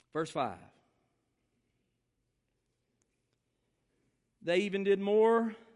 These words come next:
than we had hoped. For their first action was to give themselves to the Lord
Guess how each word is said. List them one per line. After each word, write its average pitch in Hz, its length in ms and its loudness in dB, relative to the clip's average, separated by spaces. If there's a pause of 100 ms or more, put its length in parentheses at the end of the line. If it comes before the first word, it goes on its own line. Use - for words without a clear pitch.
(1300)
than 160 120 -8
we 175 140 0
had 165 80 -2
hoped. 135 380 -6 (1600)
For 220 100 0
their 226 140 2
first 269 400 0
action 254 480 0
was 196 180 -4
to 196 100 -8
give 214 260 2
themselves 202 640 -4
to 175 60 -14
the 170 100 -6
Lord 170 500 -2